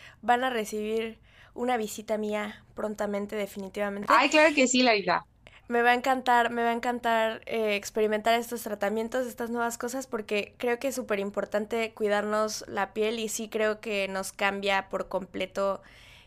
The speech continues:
Speaker 1: el mood, la, la, o sea, el día es completamente distinto cuando podemos,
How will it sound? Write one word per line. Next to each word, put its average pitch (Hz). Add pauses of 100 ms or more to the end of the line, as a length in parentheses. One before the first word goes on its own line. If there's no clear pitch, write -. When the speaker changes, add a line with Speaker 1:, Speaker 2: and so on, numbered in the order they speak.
(140)
Speaker 1:
el 202
mood, 226
la, 196
la, 190 (160)
o 185
sea, 208
el 208
día 233
es 202
completamente 208
distinto 202
cuando 190
podemos, 196